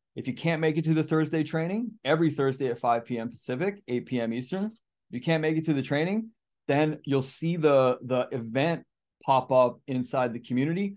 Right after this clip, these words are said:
Drop your question in there and say, "Hey, bro, can't make it. Um, and here's my question." And then I'll just write back to you. I'll send you a message or I'll send you a, a voice note and I'll answer the question for you. Other than that, bring it to the Thursday training.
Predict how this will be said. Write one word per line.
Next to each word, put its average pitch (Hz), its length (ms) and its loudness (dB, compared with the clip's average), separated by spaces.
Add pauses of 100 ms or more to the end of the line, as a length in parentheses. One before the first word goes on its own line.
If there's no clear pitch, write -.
(140)
Drop 135 260 0
your 202 100 0
question 196 360 -4
in 170 100 -4
there 220 100 -2
and 147 100 -4
say, 135 120 -4
"Hey, 160 140 0
bro, 156 180 2
can't 147 260 -2
make 156 220 0
it. 156 220 2 (500)
Um, 123 600 2 (1300)
and 135 100 -8
here's 156 220 2
my 147 140 2
question." 131 520 -2 (480)
And 135 140 -4
then 170 100 0
I'll 196 120 0
just 214 160 -4
write 190 160 -2
back 214 200 0
to - 80 -4
you. 117 80 0
I'll 113 80 0
send 147 200 -4
you 151 120 -2
a 143 40 -2
message 151 360 -4
or 104 80 -4
I'll 101 60 -4
send 131 220 -6
you 139 120 -2
a, 139 180 0 (100)
a 120 60 -10
voice 143 280 -6
note 92 240 -8 (120)
and 127 100 -4
I'll 131 100 2
answer 123 240 -4
the 117 60 -8
question 110 360 -10
for - 120 -12
you. - 100 -20 (380)
Other 147 180 4
than 156 100 2
that, 208 300 4
bring 147 300 2
it 165 120 0
to 160 80 0
the 143 80 -2
Thursday 127 320 -6
training. - 320 -14